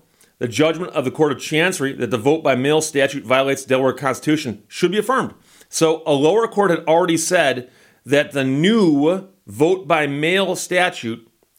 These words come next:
cannot be used. It's, it's, it's inappropriate and struck it down.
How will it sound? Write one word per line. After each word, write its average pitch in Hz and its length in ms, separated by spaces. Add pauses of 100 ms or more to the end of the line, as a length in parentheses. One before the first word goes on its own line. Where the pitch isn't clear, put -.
(180)
cannot 147 460
be 131 80
used. 110 480 (180)
It's, 98 160
it's, - 240
it's 117 200
inappropriate 147 760
and 110 140
struck 131 260
it 104 100
down. 113 260